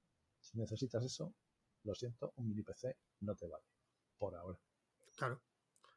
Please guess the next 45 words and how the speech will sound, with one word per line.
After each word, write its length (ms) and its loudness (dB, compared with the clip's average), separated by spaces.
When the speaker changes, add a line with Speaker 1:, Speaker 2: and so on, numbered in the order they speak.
Speaker 2:
Yo, 260 6
yo, 120 6
por 140 6
ejemplo, 320 8
de 140 6
las, 300 2
yo 220 4
últimamente 540 4
veo 140 6
mucho 280 4
el 80 6
S 220 4
B 100 2
C, 340 2
pero 220 4
eso 220 2
es 60 4
un 220 2
nicho, 460 0
digamos, 500 -6
es 80 -4
un 140 -2
nicho 220 0
pequeño 500 2
que 160 -2
son 240 -2
para 180 4
montar 340 2
clúster, 480 0
cosa 280 0
que 100 6
con 140 6
un 140 8
mini 180 6
P 140 0
C, 260 6
yo 120 6
no 100 6
sé 100 2
si 60 0
tú 100 6
lo 60 8
has 80 4
visto, 440 2
pero 240 4